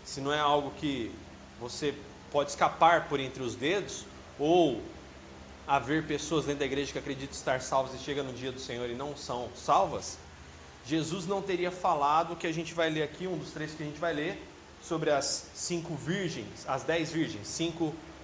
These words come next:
né, sábias e cinco tolas. Jesus fala num determinado ponto que haviam dez virgens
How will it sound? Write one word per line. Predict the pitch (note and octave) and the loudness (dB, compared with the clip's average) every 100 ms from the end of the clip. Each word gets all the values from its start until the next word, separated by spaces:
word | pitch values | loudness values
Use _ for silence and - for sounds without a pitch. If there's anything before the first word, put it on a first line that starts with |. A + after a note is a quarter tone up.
| - - - - - - | -18 -18 -18 -18 -18 -10
né, | A#2+ C#3 F3+ - - | 0 2 2 -2 -6
sábias | - D#3+ D#3 F3 G#3+ G#3+ - | 2 8 8 8 2 0 -2
e | D#3 | 0
cinco | - D#3 D#3 | 0 0 -4
tolas. | - E3+ E3 A2 G2 - | 2 6 6 4 -2 -6
Jesus | A2+ C3+ C#3 | -6 -6 -2
fala | D#3 D3 D3 - - - - | 4 6 4 2 -8 -14 -8
num | C#3 | -4
determinado | C#3+ D3+ C#3 C#3 C3 A#2+ - | -2 -2 0 2 0 -2 0
ponto | G3 A#3 - F#2 - - - - - | 2 0 -6 -12 -14 -18 -20 -20 -10
que | C#3+ C#3 C#3 C3+ C3 B2 A#2 G2+ F#2 - - - - | -2 0 2 2 0 0 0 -2 -6 -12 -16 -18 -2
haviam | B2+ A#2+ D#3+ D#3+ B2 | -2 2 2 2 4
dez | D3 D3+ D3 | 4 4 2
virgens | A2+ C3+ B2 B2 F#3 A#3+ - | -2 -2 -2 -2 -4 -6 -10